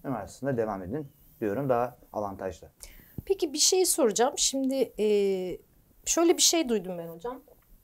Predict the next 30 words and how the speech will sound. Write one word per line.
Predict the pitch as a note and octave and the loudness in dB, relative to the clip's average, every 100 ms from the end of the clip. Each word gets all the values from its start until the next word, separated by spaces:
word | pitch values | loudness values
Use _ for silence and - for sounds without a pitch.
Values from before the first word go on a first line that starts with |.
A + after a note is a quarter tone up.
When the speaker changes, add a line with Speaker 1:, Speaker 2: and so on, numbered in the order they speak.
| _ - - - - - _ F#3+ | _ -14 -14 -12 -16 -20 _ -16
Speaker 2:
E, | F#3 F3+ - | -14 -14 -12
diyor | D#4+ - | -12 -8
ki | B3 C4 - - F#3+ | -10 -8 -12 -14 -6
bir | G#3 G3+ F3+ | -6 0 0
argümana | F3 - E3+ E3+ E3+ E3+ | 0 -10 -16 -12 -8 -8
göre | C#3+ C#3+ G#3+ C4+ - | -6 -6 -8 -10 -16
Türk | - C#4 | -12 -10
mutfağı | A3 - F3+ E3 F3 | -10 -6 -4 -4 -4
diye | A3 | -12
bir | |
şey | - B3 G#3+ | -10 -10 -4
yoktur. | F3 - - E3+ - - _ _ - - - _ | -6 -6 -16 -18 -18 -20 _ _ -20 -20 -20 _
Çünkü, | - D#4 C4 G3+ A3 - _ - - - | -14 -12 -6 -4 -4 -6 _ -18 -18 -12
e, | F#3 F#3 G3+ | -10 0 4
reçete | B3+ F4+ E4+ G#3 | 4 2 -2 -2
kavramı | F3+ D#3+ D#3 B3+ | 0 -2 -2 -10
Fransız | - C#4+ C4+ C4 - D3+ | -4 -2 0 -2 -6 -10
mutfağı | D3+ - D3+ C#3+ | -14 -12 -12 -12
tarafından | - C3+ - C#3+ C#3+ | -12 -16 -16 -18 -16
ortaya | C#3 - C#3 | -16 -16 -18
atılmıştır | C#3 C3+ C#3 - - D#4+ | -18 -20 -20 -18 -14 -8
ve | B3+ A#3+ | -6 -8
bütün | - D4 | -12 -6
reçeteler | G3+ D#3+ - E3 F#3+ D4 - | -4 -6 -10 -10 -8 -6 -8
de | G#3 E4+ A3 F3 G#3 | -8 -10 -12 -16 -10
bu | C4 C#4+ C4 _ - | -6 -6 -8 _ -8
reçeteye | G3+ - A3 A3 F#3+ E3 | -8 -4 -6 -4 -6 -2
referansla | F#3+ F#3 G#3+ A#3 C4 C4 D#3+ E3 | -2 -2 -4 -2 -4 -6 -10 -8
hazırlandığı | F3+ F#3+ G3+ G3 G3+ A3 D#4+ | -8 -6 -6 -6 -4 -2 -2
için | - F#3+ - F#3 G4 | -6 -12 -8 -8 -8